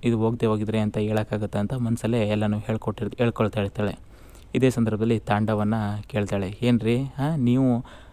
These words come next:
ಮನೆಯಿಂದ ಹಾರಿ ಹೋಗೋಂಥ ಕಿಟಕಿ ಎಲ್ಲ ಇರುವಂತಹ ಎಲ್ಲವನ್ನ ಎತ್ಕೊಂಡು ಹೋಗೋಕೆ ನಿಮ್ಗೇನಾಗಿತ್ತು?" ಅಂತ ಹೇಳ್ತಾಳೆ. ಅದಕ್ಕೆ,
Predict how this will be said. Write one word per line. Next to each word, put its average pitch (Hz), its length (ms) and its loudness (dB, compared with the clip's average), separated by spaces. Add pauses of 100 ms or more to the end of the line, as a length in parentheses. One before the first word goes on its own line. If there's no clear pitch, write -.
(180)
ಮನೆಯಿಂದ 120 440 4
ಹಾರಿ 117 540 2
ಹೋಗೋಂಥ 117 460 4
ಕಿಟಕಿ 113 720 0
ಎಲ್ಲ 104 160 0
ಇರುವಂತಹ 113 540 2
ಎಲ್ಲವನ್ನ 110 400 2
ಎತ್ಕೊಂಡು 113 460 2
ಹೋಗೋಕೆ 113 240 2
ನಿಮ್ಗೇನಾಗಿತ್ತು?" 110 600 2
ಅಂತ 107 120 -2
ಹೇಳ್ತಾಳೆ. 101 400 -6 (360)
ಅದಕ್ಕೆ, 113 400 4